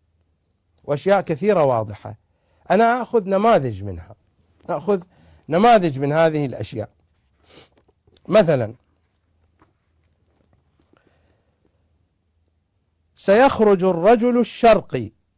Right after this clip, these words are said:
من حاضرته. الحديث عن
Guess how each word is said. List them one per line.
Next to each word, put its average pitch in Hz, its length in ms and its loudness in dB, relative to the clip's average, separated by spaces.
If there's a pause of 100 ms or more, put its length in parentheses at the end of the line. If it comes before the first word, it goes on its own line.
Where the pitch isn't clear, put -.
(460)
من 185 220 0
حاضرته. 156 720 -2 (1300)
الحديث 165 480 -6
عن 147 280 -6